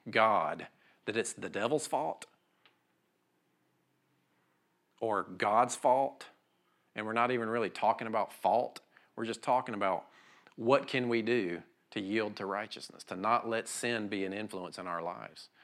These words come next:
to not still live the way we used to live before we let Jesus take up residence within us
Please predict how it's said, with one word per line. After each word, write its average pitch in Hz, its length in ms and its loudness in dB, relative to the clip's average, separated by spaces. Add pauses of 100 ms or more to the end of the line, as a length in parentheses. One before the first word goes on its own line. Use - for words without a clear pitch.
(340)
to 113 100 -6
not 113 320 0
still 123 520 2
live 123 380 4
the 107 80 2
way 110 200 4
we 110 140 0
used 110 340 0
to - 80 -2
live 92 260 -2
before 101 340 -4
we 98 100 -2
let 98 200 -2
Jesus 104 360 -6
take 104 240 -2
up 90 100 -4
residence 95 480 -6
within 98 280 -6
us 82 420 -12